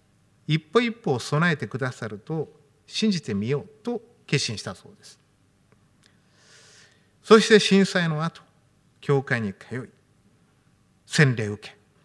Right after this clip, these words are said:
え、ついには自分では、自分でも信じられないことだけれどもと書いて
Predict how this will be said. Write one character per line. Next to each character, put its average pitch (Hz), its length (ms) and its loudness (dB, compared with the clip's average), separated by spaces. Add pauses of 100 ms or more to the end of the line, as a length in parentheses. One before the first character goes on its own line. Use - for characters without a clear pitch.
(840)
え、 123 120 -6
つ - 120 0
い 139 80 4
に 127 120 -4
は 110 260 -8 (640)
自 - 140 -8
分 120 160 -2
で 151 100 2
は、 143 300 4
自 110 160 -8
分 147 180 2
で 180 80 6
も 143 120 4
信 127 220 -2
じ 120 120 0
ら 127 120 2
れ 113 140 -2
な 92 80 -6
い 85 80 -12 (160)
こ 113 140 -14
と 120 80 -10
だ 104 120 -8
け 101 120 -12
れ 101 80 -10
ど 101 120 -8
も 202 140 2
と - 140 -10 (260)
書 120 60 -4
い 95 80 -6
て 92 260 -16